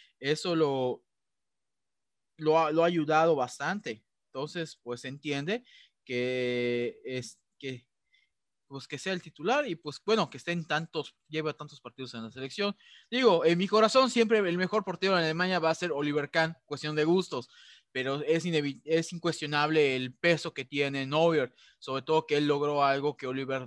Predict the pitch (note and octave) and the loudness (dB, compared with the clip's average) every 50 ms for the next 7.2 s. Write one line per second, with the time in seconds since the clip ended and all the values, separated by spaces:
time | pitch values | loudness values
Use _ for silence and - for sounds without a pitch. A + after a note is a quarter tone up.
0 | A#2+ A#2+ A#2+ C#3+ C#3+ C#3 C3 _ - C#3 C#3 D3 C#3+ C3+ A#2+ A#2 B2 A#2+ A#2 A2 | -12 -16 -14 -10 -10 -10 -12 _ -10 -8 -6 -4 -4 -6 -8 -10 -14 -14 -14 -14
1 | A#2 G#2 - C#3+ D3 D#3 D#3+ E3+ F3 F3 E3 - C#3 A#2+ _ _ _ _ _ _ | -14 -12 -6 -4 -4 -2 -2 -2 -4 -4 -4 -8 -12 -14 _ _ _ _ _ _
2 | - D3 C3+ C3 - C3 A#2+ A2 - B2 A#2+ A#2 A#2+ A#2+ B2 B2+ B2+ B2 B2 A#2+ | -8 -8 -8 -8 -8 -14 -14 -12 -10 -10 -10 -8 -8 -8 -10 -10 -10 -10 -12 -10
3 | A#2 A2 G2+ _ _ _ _ _ _ _ _ _ _ _ _ - A#2+ A#2 A#2 - | -10 -12 -14 _ _ _ _ _ _ _ _ _ _ _ _ -12 -12 -12 -12 -12
4 | _ A#2+ B2 A#2+ B2+ D3+ D#3+ D#3+ D#3+ D3+ B2 G#2+ _ _ _ _ _ _ _ _ | _ -12 -8 -6 -2 2 2 2 2 0 -4 -8 _ _ _ _ _ _ _ _
5 | _ _ _ _ _ _ _ _ _ _ _ _ _ _ _ - A2 G#2 G#2+ A2+ | _ _ _ _ _ _ _ _ _ _ _ _ _ _ _ -18 -18 -16 -14 -8
6 | A2 D3 D3 C#3+ B2+ G#2 _ _ _ _ _ _ _ _ - B2+ C3+ C#3+ D3 C#3 | -2 0 0 0 -2 -6 _ _ _ _ _ _ _ _ -6 -4 -2 -2 -2 -2
7 | - D#3+ E3+ G3 | -2 -2 -2 -2